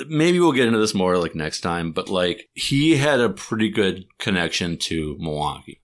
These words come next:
The city in Sicily he's from is not Santa Flavia, but it is, like, the same, it was, like, the neighboring city.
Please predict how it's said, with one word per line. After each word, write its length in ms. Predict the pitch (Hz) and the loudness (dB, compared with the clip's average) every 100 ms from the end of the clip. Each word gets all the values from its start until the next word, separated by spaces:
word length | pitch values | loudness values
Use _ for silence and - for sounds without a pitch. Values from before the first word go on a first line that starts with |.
| - | -4
The 100 | 95 | 0
city 440 | - 151 170 170 | 2 2 2 2
in 420 | 160 123 117 113 - - | 0 0 0 0 -6 -4
Sicily 480 | - 117 113 98 78 | 0 0 2 0 0
he's 280 | 92 87 | 0 -2
from 640 | - - 80 78 87 117 - - | -4 -2 -2 0 -2 -4 -8 -4
is 160 | 95 | 2
not 260 | 98 90 92 | 2 2 0
Santa 280 | 104 85 87 | -2 -2 -4
Flavia, 460 | 90 82 82 101 | -2 -2 0 -2
but 180 | 98 92 | 0 0
it 160 | 98 101 | -2 -2
is, 360 | 101 101 92 | 0 2 0
like, 280 | 98 90 - | 0 -2 -2
the 140 | 92 82 | -4 0
same, 760 | - - 92 92 87 85 - - - | 0 0 0 0 0 -2 -6 -10 -2
it 60 | |
was, 80 | 123 | 0
like, 100 | 117 117 | 2 2
the 60 | |
neighboring 720 | 107 98 90 92 87 85 85 82 | 2 4 2 0 0 -2 -2 -2
city. 500 | - 80 73 78 | -2 -4 -6 -12